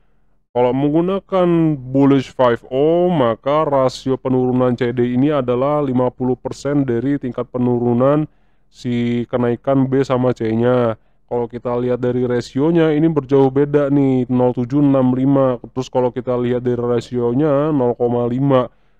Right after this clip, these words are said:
So, ini sangat-sangat jauh dari rasionya. Jadi, gua nggak beranggapan bahwa kalau B T C bisa membentuk inverse head and shoulder pada level ini. Karena inverse head and shoulder itu kan memang cikal bakal dari harmoni five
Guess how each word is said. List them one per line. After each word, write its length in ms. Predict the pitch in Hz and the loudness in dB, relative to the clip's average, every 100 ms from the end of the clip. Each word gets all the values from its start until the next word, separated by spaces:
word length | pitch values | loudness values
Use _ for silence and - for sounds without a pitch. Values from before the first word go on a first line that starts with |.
| _ | _
So, 480 | - 143 139 156 165 | -4 2 4 6 4
ini 400 | 143 135 135 147 | 0 0 2 2
sangat-sangat 800 | 143 123 127 127 135 127 123 120 | 0 -2 0 -2 0 0 0 0
jauh 320 | 123 123 143 | 0 0 0
dari 240 | 131 120 123 | 0 0 0
rasionya. 1040 | 117 113 - 123 117 120 123 117 113 110 - _ _ | 0 -2 -4 -4 0 0 2 2 2 -2 -6 _ _
Jadi, 320 | - 127 139 151 | -4 0 0 2
gua 240 | 151 151 | 4 4
nggak 160 | 139 127 | 2 2
beranggapan 640 | 131 123 120 - 151 143 | 0 0 0 0 0 2
bahwa 400 | 123 120 131 143 | 2 4 2 0
kalau 400 | 127 123 123 123 | 0 0 2 0
B 160 | 123 120 | -2 -6
T 160 | 120 | -6
C 160 | 113 156 | -8 -8
bisa 320 | 135 117 135 | -6 -4 0
membentuk 720 | 135 127 123 120 117 127 143 - | 0 0 2 2 0 -2 -6 -4
inverse 480 | 131 120 - 143 - | -2 -2 -2 -6 -6
head 160 | 123 | -8
and 160 | 127 127 | -4 -4
shoulder 480 | 120 120 120 135 143 | 0 0 0 -2 -2
pada 240 | 120 123 | -2 0
level 320 | 123 113 120 | -2 -4 -6
ini. 400 | 123 123 123 117 113 _ _ _ | -4 0 2 2 -2 _ _ _
Karena 240 | 120 135 | -2 0
inverse 320 | 151 143 135 135 | 2 0 -2 -6
head 160 | 123 | -2
and 160 | 123 120 | -2 0
shoulder 320 | 120 123 123 | -2 -2 -4
itu 320 | 131 135 147 | -6 -6 -6
kan 160 | 170 165 | -2 0
memang 400 | 143 139 151 160 | 2 2 2 0
cikal 320 | 135 135 131 | -4 -4 -2
bakal 400 | 127 117 143 147 | -2 -2 -2 -2
dari 600 | 143 120 123 123 123 120 | -2 -2 -2 -4 -4 -4
harmoni 880 | 117 123 120 120 120 120 117 117 117 | -6 -4 -2 0 0 0 -2 -4 -6
five 320 | - - 110 | -6 -8 -8